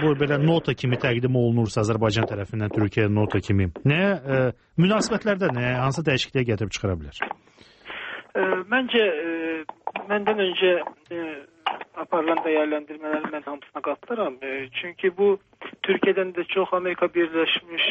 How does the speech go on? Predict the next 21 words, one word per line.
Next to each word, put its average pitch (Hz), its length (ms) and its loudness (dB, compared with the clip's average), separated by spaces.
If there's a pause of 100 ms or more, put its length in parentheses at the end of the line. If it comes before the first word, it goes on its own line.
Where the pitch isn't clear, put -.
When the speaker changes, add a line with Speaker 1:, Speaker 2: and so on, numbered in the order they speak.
Speaker 2:
Ştatlarının, 160 640 -2
Amerika 156 320 -6
dövlətinin 147 640 -4 (560)
bilavasitə 160 840 0 (100)
açıq 160 300 -8
və 156 80 2
ya 156 80 2 (100)
gizli 156 320 -8
basqısından, 156 640 -4
təzyiqindən 147 560 2 (540)
həyata 165 340 2
keçirilən 165 500 -2
bir 143 220 2
prosesdir. 139 720 -6
Çünki, 190 400 2 (260)
e, 156 320 0 (880)
prezident 180 480 0
seçilmədən 175 600 0
öncə 180 240 2 (640)
Obama, 175 500 0 (100)
e, 151 120 -8